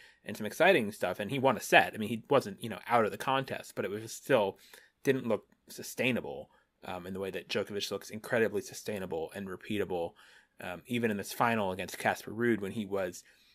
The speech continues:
taking a lot of time between points in that first set and looking like he was feeling the heat or something physically and just going really slow. Even still, you just trusted that he would have more gears. And sure enough, by the, by the third set, he's smoking, you know,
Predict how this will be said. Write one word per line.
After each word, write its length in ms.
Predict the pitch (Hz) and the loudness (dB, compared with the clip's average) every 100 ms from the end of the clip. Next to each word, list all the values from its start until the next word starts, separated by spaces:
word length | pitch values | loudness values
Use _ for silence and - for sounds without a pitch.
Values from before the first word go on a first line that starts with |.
| _ - | _ -4
taking 300 | 123 110 95 | -4 -2 -4
a 60 | |
lot 460 | 98 101 113 117 113 | -2 2 6 8 8
of 60 | 107 | 4
time 240 | 127 104 | 2 0
between 240 | 98 104 | -2 -6
points 320 | 95 110 98 - | -2 -2 -2 -4
in 60 | |
that 120 | 92 | -8
first 300 | - 101 - | -4 -4 -2
set 160 | 107 90 | -4 -4
and 140 | 104 | -4
looking 260 | 101 - 92 | -4 -4 -6
like 180 | 92 - | -8 -6
he 100 | 98 | -6
was 180 | 90 - | -6 -2
feeling 340 | 113 98 95 | 0 0 -2
the 100 | 95 | -6
heat 280 | - 107 98 | -6 -6 -6
or 100 | 92 | -8
something 320 | - 95 82 - | -10 -12 -8 -4
physically 360 | 120 107 95 | -2 -2 -6
and 60 | 87 | -8
just 140 | 101 | -8
going 200 | 107 98 | -8 -6
really 240 | 107 117 98 | -2 -2 -2
slow. 460 | - 113 98 82 - - - _ | -2 0 0 -2 -10 -20 -20 _
Even 220 | 117 107 | -2 0
still, 240 | - 120 104 | 2 4 4
you 100 | 95 | 2
just 220 | 104 - | -2 -2
trusted 320 | 123 104 95 | 2 0 0
that 80 | 90 | -6
he 80 | 98 | -6
would 100 | 98 | -4
have 200 | 90 - | -6 -8
more 240 | - 107 95 | -2 -2 -2
gears. 480 | 101 95 90 - | -4 -2 -2 -4
And 80 | - | -8
sure 220 | - 101 | -2 -2
enough, 280 | 90 95 - | -2 -6 -6
by 160 | 85 80 | -8 -6
the, 220 | 82 80 - - - - _ | -6 -8 -12 -20 -20 -20 _
by 100 | - | -6
the 180 | 87 82 | -4 -4
third 320 | - 120 104 - | 0 2 2 2
set, 180 | 92 | -4
he's 160 | 98 - | -6 -8
smoking, 400 | - 98 95 92 | -4 -4 -4 -8
you 80 | 85 | -8
know, 260 | 80 78 | -8 -10